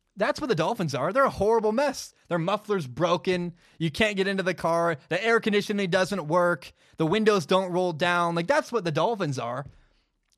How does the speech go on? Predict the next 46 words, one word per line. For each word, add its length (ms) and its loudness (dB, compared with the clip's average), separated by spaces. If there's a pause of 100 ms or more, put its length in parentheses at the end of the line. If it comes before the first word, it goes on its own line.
You 140 2
gave 180 2
Matt 200 2
LaFleur 300 -2
the 60 -2
keys 260 -6
to 100 -4
a 40 -2
really 240 -2
good 140 -6
car 260 -2
with 80 -2
the 80 -6
Packers. 520 -4 (520)
And 300 0 (160)
look, 320 -2
he's 180 -2
done 280 0
good. 360 2 (1000)
But 360 2 (160)
they're 180 2
like, 180 2
"Hey, 160 2
just 260 -6 (400)
keep 240 2
it 80 6
on 120 6
the 80 2
road." 360 2 (460)
And 420 0
it's 180 0
hard 240 4
to 40 0
do 180 0
that 160 4
when 120 0
your 120 0
car 300 -2
d-, 160 -6
barely 300 -2
works. 320 -12
So 320 -6 (220)
my 100 -2
point 340 0
is 120 0
that 220 -2